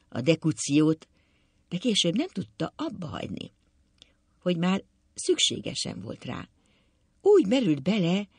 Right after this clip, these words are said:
egy Donátio régiába, mint valami izgalmas sakrejtvénybe,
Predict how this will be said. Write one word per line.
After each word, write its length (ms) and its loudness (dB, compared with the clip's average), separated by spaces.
egy 120 0
Donátio 540 -2
régiába, 760 -4
mint 140 -6
valami 220 0
izgalmas 480 -4
sakrejtvénybe, 1000 -4